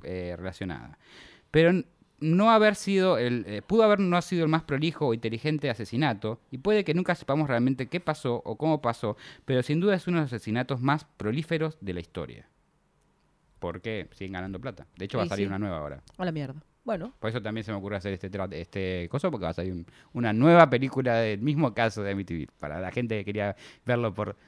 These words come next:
Speaker 1: décima vez.
Speaker 2: Porque siempre se puede seguir robando.
Speaker 1: Exactamente.
Speaker 2: Hay que parar de dejar de robar dos años con Amityville, chicos.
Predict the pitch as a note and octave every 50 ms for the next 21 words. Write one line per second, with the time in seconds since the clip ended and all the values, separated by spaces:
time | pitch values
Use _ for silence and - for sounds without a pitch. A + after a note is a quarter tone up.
0 | _ - G#2 A#2+ A2 - G#2+ F#2+ F#2 F2 F2 D2+ - - - _ _ _ _ -
1 | - - F3+ - - F#3 F#3 - G#3+ A3 G3+ G3+ G#3 - F3+ E3+ - F#3 F#3 F3+
2 | - F3 E3+ F3 D#3+ D#3+ D#3+ D#3+ D3+ C3+ C3+ C#3 D3 - _ _ - - A#2+ A#2
3 | A2+ G#2+ - - G#2+ G2 F#2 - F#2+ F2 F2 D#2+ D2+ C#2+ C#2+ C#2+ B1+ - F#3+ G3+
4 | - G#3+ G3+ G#3 F#3+ G3 G#3 G#3 G#3 G3 F#3+ - - G3+ G3+ G3 G3+ F#3 F3 F3+
5 | F3+ F#3 G3+ G#3 G3 G3 - - G3+ G#3+ G3+ F#3+ - F3+ F#3 F#3 F#3 F3 - F3+
6 | E3+ D#3+ - - D3+ D#3+ E3